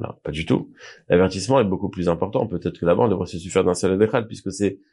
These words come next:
le point de départ. Mais Jagma, il a stira qui nous, Mika. Oui, mais s'il n'y a pas d'isolement, l'avertissement ne sert à rien. <laughs> Jagma, oui, alors.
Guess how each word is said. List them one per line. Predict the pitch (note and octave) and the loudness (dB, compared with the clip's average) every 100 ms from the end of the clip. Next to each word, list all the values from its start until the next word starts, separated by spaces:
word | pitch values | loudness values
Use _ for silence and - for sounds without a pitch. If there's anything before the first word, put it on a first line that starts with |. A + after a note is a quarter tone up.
| _ | _
le | - G#2+ | 2 2
point | G#2+ G#2 | 4 2
de | |
départ. | G#2+ A2 C3+ A2 F2+ _ _ _ - | 4 4 2 2 -4 _ _ _ -8
Mais | D#2+ | 0
Jagma, | F2 G2+ G2+ | 2 4 2
il | E2+ | 0
a | E2+ | -4
stira | D#2 F#2+ F2+ | -2 0 0
qui | E2+ | -2
nous, | D#2 D#2 | -4 -4
Mika. | D#2+ D#2 F2+ A2 - | -6 -4 -4 -4 -4
Oui, | F#2 | -2
mais | E2 C#2+ | -2 -4
s'il | - E2+ | -2 0
n'y | |
a | |
pas | E2+ | 0
d'isolement, | E2+ E2 F2+ E2+ - - - - | 0 2 2 0 -4 -20 -8 2
l'avertissement | E2 F2 - E2 | 2 2 2 0
ne | |
sert | D#2 E2+ | 4 2
à | G2 | 4
rien. | B2+ B2+ - _ - | 2 -2 -12 _ -4
<laughs> | G#2 F#2 F2+ | 0 0 0
Jagma, | E2 D#2+ D#2 E2 | -2 -2 0 2
oui, | A#2+ | 4
alors. | E2+ D#2+ F#2+ | 4 4 2